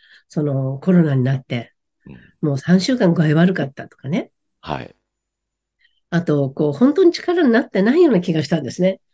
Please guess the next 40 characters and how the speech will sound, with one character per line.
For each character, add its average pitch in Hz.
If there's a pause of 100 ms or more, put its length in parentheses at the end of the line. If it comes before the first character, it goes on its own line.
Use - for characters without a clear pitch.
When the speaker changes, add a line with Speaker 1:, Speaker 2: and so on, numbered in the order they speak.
(160)
Speaker 2:
う -
ん。 -
Speaker 1:
こ 254
こ 381
に 359
い 349
る 370
人 -
た 330
ち -
だ 302
け 349
で 233
話 175
し -
て 156
た 151
ら、 143 (540)
わ 160
か 240
ら 320
な 302
か 180
っ 156
た 156
こ 151
と 143
が 143
い 143
っ 143
ぱ 175
い 180
出 180
て 175
き 180
た -
ん -
で -
す -
ね。 262